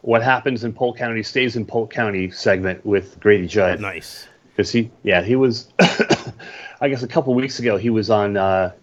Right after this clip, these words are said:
Speaker 1: he did a, some, you know, he does his regular news, uh, press conferences. And, uh, my wife read a story a couple weeks ago about it. And I'm like, "That's probably Grady Judd." And she goes, "No, no, no." And then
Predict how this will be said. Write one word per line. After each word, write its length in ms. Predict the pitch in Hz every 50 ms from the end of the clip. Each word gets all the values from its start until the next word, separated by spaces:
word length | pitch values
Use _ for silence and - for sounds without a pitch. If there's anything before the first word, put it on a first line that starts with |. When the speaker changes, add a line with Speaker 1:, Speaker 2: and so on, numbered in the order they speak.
| 180 -
Speaker 1:
he 80 | -
did 180 | - - 123 107
a, 300 | 104 101 95 92 - - - _ _ _ _ _ _ _ _ _ _ _ - - - -
some, 280 | - - - 139 135 139
you 100 | 151 139
know, 60 | 117
he 180 | 123 127 123 120
does 160 | 120 120 113
his 180 | 117 107 104 98
regular 400 | 113 117 113 110 113 110 110 110
news, 300 | 113 117 120 117 117 -
uh, 200 | 117 110 104 101 92
press 240 | 95 - 139 127 -
conferences. 680 | - 127 127 123 - 127 120 - 143 139 135 135 - - _ _ _ _ _ _ - - _
And, 340 | 107 101 98 95 95 90 98
uh, 240 | 95 92 90 90 90 - _
my 160 | 104 104 104 101
wife 500 | 98 98 107 113 120 113 110 - - - _ _ _ _ _ _ _ _ _ _ _ _ _ _ _ _ _ _ _ _
read 180 | - 127 135 127
a 60 | 117
story 420 | - - - 135 127 131 135 127
a 60 | 120 110
couple 300 | - 127 113 110 117 110
weeks 260 | 117 117 113 - -
ago 200 | 113 110 104 98
about 360 | 92 92 120 135 147 131 110
it. 220 | 98 98 - - - _ _ _ _ _ - - _ -
And 440 | 104 101 98 95 95 95 95 90 - -
I'm 140 | 110 110
like, 220 | 110 101 101 101 -
"That's 180 | - 120 -
probably 240 | - 170 143 113 95
Grady 420 | 90 - 113 104 98 101 95 90 85
Judd." 420 | - - 104 95 95 90 87 85
And 140 | 76 98 98 -
she 100 | - -
goes, 160 | 135 123 127
"No, 360 | 165 220 262 302 330 320 294
no, 380 | 269 254 247 254 269 269 269 262
no." 460 | 240 208 214 233 233 233 226 208 170 147
And 140 | 143 143
then 220 | 143 139 139 135